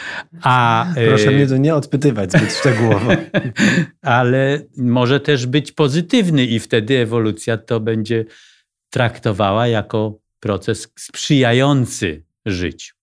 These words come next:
Speaker 1: prawda? I my mamy wiele czynników, które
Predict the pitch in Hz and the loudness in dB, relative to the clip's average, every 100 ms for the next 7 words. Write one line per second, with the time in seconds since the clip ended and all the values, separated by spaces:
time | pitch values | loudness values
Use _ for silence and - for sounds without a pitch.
0 | _ 98 87 85 143 165 _ - 170 190 | _ -12 -10 -4 -6 -6 _ 0 0 2
1 | 185 175 180 170 135 175 190 175 156 156 | 0 2 2 0 0 2 2 2 -2 -2
2 | 139 131 156 165 180 - 147 151 147 143 | 0 2 0 0 -4 -2 -2 0 2 2
3 | 139 | 0